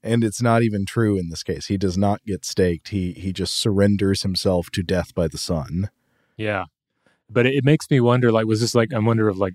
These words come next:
Speaker 2: what, what stage in production the poster was made. And maybe at one point he was, the character was gonna be staked, and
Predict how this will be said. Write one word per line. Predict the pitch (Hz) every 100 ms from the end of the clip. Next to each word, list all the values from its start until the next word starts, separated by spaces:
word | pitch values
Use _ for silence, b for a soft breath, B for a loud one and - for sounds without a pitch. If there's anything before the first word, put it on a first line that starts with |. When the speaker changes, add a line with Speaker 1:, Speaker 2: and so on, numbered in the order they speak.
| -
Speaker 2:
what, | 104 -
what | 113 -
stage | - 104 101 95
in | 92
production | 95 98 98 - 98
the |
poster | 87 104 95 107
was | 92 -
made. | 95 98 110 113 104 b b b b
And | 104 110
maybe | 113 131 131
at | 120
one | 123
point | 135 131 120 -
he | -
was, | 110 110 123 -
the | 113
character | - 120 -
was | 104 110
gonna | 139 131
be | 131
staked, | - 147 147 147 - b b b -
and | 117 117 113 110 104